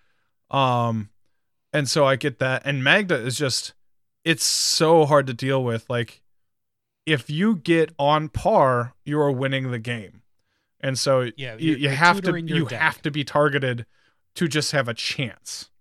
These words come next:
Speaker 2: Mm-hmm.
Speaker 1: And so
Speaker 2: And almost, almost Blanca is getting to that point, which sucks
Speaker 1: Agreed.
Speaker 2: 'cause Blanca's really
Speaker 1: Agreed.
Speaker 2: fun.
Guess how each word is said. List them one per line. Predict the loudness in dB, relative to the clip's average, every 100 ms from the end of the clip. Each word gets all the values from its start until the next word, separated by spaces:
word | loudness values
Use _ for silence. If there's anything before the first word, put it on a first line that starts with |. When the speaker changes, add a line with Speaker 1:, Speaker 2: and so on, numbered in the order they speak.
| _ _ _ _ _
Speaker 2:
Mm-hmm. | -16 -14 -14 -16 _ -20 -20 _ _ _ _ _ _ _ _ _ _ _
Speaker 1:
And | -6 -4
so | -2 0 0 0
Speaker 2:
And | 0
almost, | 0 0 -4 -10 _ _ -4
almost | -4 -2 -6 -6
Blanca | -6 -6 -6
is | -8 -8 -10
getting | -10 -8
to | -8
that | -10
point, | -8 -6 -6
which | -6
sucks | -2 -2 0
Speaker 1:
Agreed. | 0
Speaker 2:
'cause | -2
Blanca's | -4 -6 -6 -12 -10
really | -8
Speaker 1:
Agreed. | -6 -6
Speaker 2:
fun. | -6 -8 -10